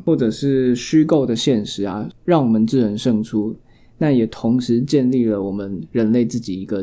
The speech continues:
监狱的高墙。怎么说呢？第一个，我们农业革命之后画地自限，然后我们每个个体都不幸福。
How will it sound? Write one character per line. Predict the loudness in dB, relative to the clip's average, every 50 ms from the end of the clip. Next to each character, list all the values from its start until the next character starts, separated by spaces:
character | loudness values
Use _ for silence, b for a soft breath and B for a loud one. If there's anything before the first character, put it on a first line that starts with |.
| -8 -10 -12
监 | -4 -2 -2 0 2
狱 | 2 0 0
的 | -2 -4
高 | -6 -6 -8 -8 -8
墙。 | -10 -12 -16 -18 -18 -20 -20 _ _ _
怎 | -6 -2
么 | -2 -2
说 | 0 0 0 0
呢？ | 0 0
第 | 0 2 2 2
一 | 2
个， | 0 0 0 2
我 |
们 | 2 2 4
农 | 4 4 2
业 | 2
革 | 2 2 2
命 | 2 2 0
之 | 0 -2 -2
后 | -2 -2
画 | -2 -2 -2 0
地 | 0 0
自 | 0 0 -4 -6
限， | -6 -6 -6 -6 -8 -12 -16 _ _
然 | -6 -4 -2
后 | -2 -2 -2 0 0 -2 -2 -4 -6 -4
我 | 0 0
们 | 2 2
每 | 2 2
个 | 2 2
个 | 2 2 0 0
体 | 0 -4 -8 -2
都 | -2 0
不 | 0 0
幸 | -2 0 0 -2 -2 -2
福。 | -8 -14 -16 -16